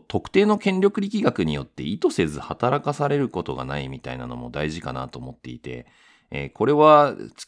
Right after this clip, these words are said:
詰めて考えると、お金のために仕方なく仕事するっていう状態があるとすれば、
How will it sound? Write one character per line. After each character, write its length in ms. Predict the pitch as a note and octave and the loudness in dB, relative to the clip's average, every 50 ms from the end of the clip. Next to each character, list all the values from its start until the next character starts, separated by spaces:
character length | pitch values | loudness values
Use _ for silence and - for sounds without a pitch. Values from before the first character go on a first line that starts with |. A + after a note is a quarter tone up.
| - | -6
詰 200 | C#3+ - E3+ D#3 | -6 -4 -2 0
め 20 | B2 | 0
て 80 | G#2 | 0
考 280 | E2+ - D#2+ D2 D2+ D#2 | -2 -2 -4 -2 -2 -2
え 60 | D2+ C#2 | -2 -2
る 80 | C#2 | -4
と、 80 | - - | -8 -8
お 140 | - D#2 D#2 | -10 -6 -2
金 240 | - D3 D#3 F3 | 0 0 0 2
の 120 | F3 E3+ E3 | 0 -2 -2
た 160 | E3 E3 D#3+ | 0 0 2
め 120 | E3 D#3 | 2 2
に 120 | B2+ F2+ - | 0 0 -2
仕 140 | - - - | -4 -4 -2
方 220 | B2+ B2 - C3+ | -2 0 0 2
な 140 | C#3 C#3+ C#3 | 0 0 0
く 100 | - - | -2 -4
仕 180 | - - - | -4 -2 -2
事 260 | E2 E2 F2 E2+ F#2 E2 | 0 -2 -2 0 -2 -2
す 180 | - - F2 | 0 0 0
る 80 | F2 F2+ | 2 0
っ 40 | E2 | 0
て 200 | - _ - C2+ | -2 _ -12 -10
い 140 | B1+ C2 | -10 -10
う 40 | C2 | -10
状 200 | - - D#2 D2 | -6 -6 -6 -4
態 180 | - E2 D#2 D2+ | -2 -2 0 0
が 140 | C#2+ D2 D#2 | 0 -2 -2
あ 40 | |
る 100 | F2 D#2 | -4 -6
と 100 | C#2 C#2+ | -8 -10
す 140 | C2+ - D2 | -10 -8 -6
れ 140 | C#2 C2+ C2 | -6 -6 -8
ば、 260 | - C2 B1+ B1 A#1+ | -8 -12 -14 -16 -16